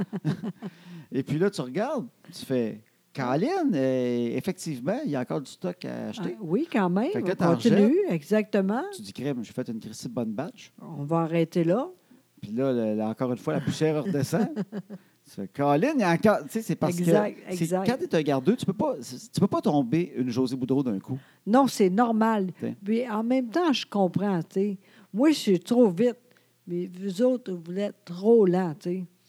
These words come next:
Speaker 2: Exact.
Speaker 1: Mais, mais le plus important, finalement, est correct, là. Tout est fait, là.
Speaker 2: Oui, on a réussi à acheter du stock, déménager. Aujourd'hui,
Speaker 1: Exact.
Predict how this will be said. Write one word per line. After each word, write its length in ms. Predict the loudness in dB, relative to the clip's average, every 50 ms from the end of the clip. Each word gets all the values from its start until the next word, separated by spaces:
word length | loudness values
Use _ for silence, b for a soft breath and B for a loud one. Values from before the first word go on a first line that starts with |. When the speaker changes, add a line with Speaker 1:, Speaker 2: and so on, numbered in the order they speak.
| b b b b b
Speaker 2:
Exact. 400 | -2 0 0 0 0 -2 -8 -12 -12
Speaker 1:
Mais, 60 | -8 -4
mais 240 | 0 2 2 2 4
le 220 | 4 4 2 2
plus 420 | 0 0 0 2 2 2 2 0
important, 720 | -2 -2 -2 -2 -4 -4 -4 -4 -4 -4 -2 -2 -2 -4 -6 -10 _ _ _ _ _ _ _ _ _ _ _ -4
finalement, 800 | -2 0 2 4 4 4 4 4 2 2 0 0 0 -4 -6 -10 -16 -20 _ _ _ _ _ _ _ _ _ _ _ _ _ _ _ _ _ _ _ _ 0
est 120 | 0 0
correct, 420 | 2 2 2 2 2 0 -4 -2 0
là. 220 | 0 0 0 -2 -6 _ _ _
Tout 140 | 2 2 2 4 4 4
est 100 | 4 4
fait, 300 | 4 4 0 0 0 -6 -6 -6
là. 100 | -6 -6 -6 -4
Speaker 2:
Oui, 180 | 0 0 0 0 0
on 120 | 0 0
a 60 | 2
réussi 500 | 2 0 -2 -2 -4 -6 -8 -6 -4 -4 -4
à 340 | -2 -4 -4 -4 -4 -6 -6
acheter 260 | -6 -8 -10 -10 -12 -12
du 100 | -12 -12
stock, 260 | -10 -6 -4 -4 -4
déménager. 460 | -4 -4 -4 -2 -2 -2 -2 -2 -2
Aujourd'hui, 360 | 0 2 2 2 2 2 0 0
Speaker 1:
Exact. 180 | 0 0 0